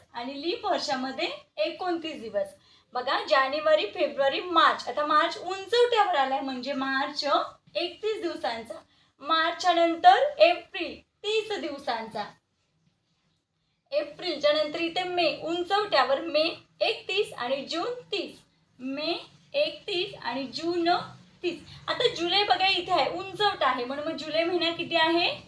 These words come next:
एकतीस. आता इथपर्यंत झालं की परत इथे, इथून सुरुवात करायची. मग ऑगस्ट महिना टेकडीवर आहे, म्हणून मग तो किती दिवसांचा? एकतीस दिवसांचा. सप्टेंबर महिना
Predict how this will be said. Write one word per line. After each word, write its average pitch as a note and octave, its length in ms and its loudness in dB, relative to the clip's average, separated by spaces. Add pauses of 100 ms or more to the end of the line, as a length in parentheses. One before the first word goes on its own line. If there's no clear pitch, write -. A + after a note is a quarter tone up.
एकतीस. C#4+ 340 -4 (340)
आता F4 200 -2
इथपर्यंत G#4 640 2
झालं G4+ 260 4
की F4+ 160 -4
परत F#4+ 360 6
इथे, G#4+ 240 2 (400)
इथून G4 500 -2
सुरुवात G4 360 4
करायची. - 380 -2 (380)
मग D4 140 2
ऑगस्ट E4 420 6
महिना G#4+ 240 0 (100)
टेकडीवर G4+ 500 2
आहे, D4 300 4
म्हणून D4+ 240 -2
मग E4 140 0
तो F4+ 100 -4
किती F4+ 240 -6
दिवसांचा? F4 680 0 (300)
एकतीस E4 500 2
दिवसांचा. B3 500 -4
सप्टेंबर D#4+ 680 0
महिना D4 380 0